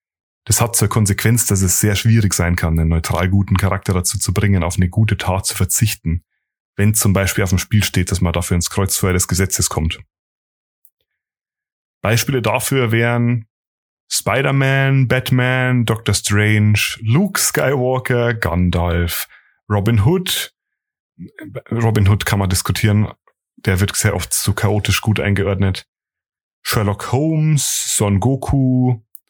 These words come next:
Geralt von Rivia, auch wenn er sich selbst eher als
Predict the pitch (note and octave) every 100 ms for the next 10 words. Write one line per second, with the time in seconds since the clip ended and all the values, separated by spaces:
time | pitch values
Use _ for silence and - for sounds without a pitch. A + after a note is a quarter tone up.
0 | _ _ _ _ _ _ G#2+ G2+ F#2 F#2
1 | - F#2+ F#2 C#3+ F#3+ E3+ D#3+ D#3+ G2+ -
2 | F2+ F2 D#2+ - - - - G2 - -
3 | - G#2 F#2+ F2+ - D#2+ E2+ - - -